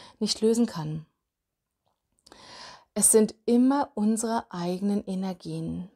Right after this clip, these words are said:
Und es sind die Energien, die wir selbst produzieren. Ja, es sind die Energien immer wieder von Mangel und falschen Überzeugungen, die wir selbst in unserem Energiefeld immer wieder produzieren.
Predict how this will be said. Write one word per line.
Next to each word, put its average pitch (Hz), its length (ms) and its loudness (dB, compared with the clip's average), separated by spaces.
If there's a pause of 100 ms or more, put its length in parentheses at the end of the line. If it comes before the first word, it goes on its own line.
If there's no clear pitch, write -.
(920)
Und 208 140 0
es 214 160 2
sind 233 220 4
die 254 120 -2
Energien, 262 540 4
die 247 160 0
wir 254 140 2
selbst 240 480 0
produzieren. 247 1300 -2
Ja, 175 260 -4
es 220 120 -2
sind 240 200 4
die 247 160 0
Energien 262 720 2 (380)
immer 302 420 0
wieder 240 260 0
von 208 380 0 (480)
Mangel 220 500 4
und 220 320 -2
falschen 269 520 0
Überzeugungen, 226 1160 -2 (320)
die 214 140 -2
wir 202 160 4
selbst 214 560 0
in 240 120 2
unserem 208 380 -2
Energiefeld 202 600 -4
immer 190 260 -4
wieder 185 200 -2
produzieren. 175 1080 -4